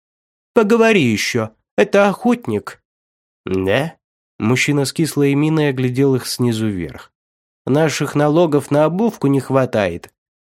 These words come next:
"Получишь сейчас у меня!" Женщина в фурии выскочила из крошечной будки и накинулась на Кузьмича. "Ребята жизнями рискуют, а ты тут выкобениваешься. Ишь,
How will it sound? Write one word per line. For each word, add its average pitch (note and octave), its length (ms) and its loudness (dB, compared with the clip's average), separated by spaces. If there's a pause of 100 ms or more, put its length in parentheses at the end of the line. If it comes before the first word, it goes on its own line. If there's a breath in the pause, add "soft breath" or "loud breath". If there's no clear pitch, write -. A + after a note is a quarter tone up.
(280)
"Получишь D#3+ 640 2
сейчас D3+ 420 -2
у D#3 60 0
меня!" C#3+ 480 0 (380)
Женщина C3+ 640 0
в - 40 -10
фурии F3 440 0
выскочила D3+ 560 -2
из C#3+ 180 0
крошечной C#3 560 -2
будки C#3+ 400 -4
и C#3 60 2
накинулась C3 640 0
на A#2 100 -2
Кузьмича. G#2+ 640 -2 (540)
"Ребята F3+ 500 2
жизнями E3 480 2
рискуют, E3 640 -2 (100)
а G3 180 0
ты G3+ 200 0
тут F#3 240 -2 (100)
выкобениваешься. D3+ 1080 0 (260)
Ишь, G#3+ 380 2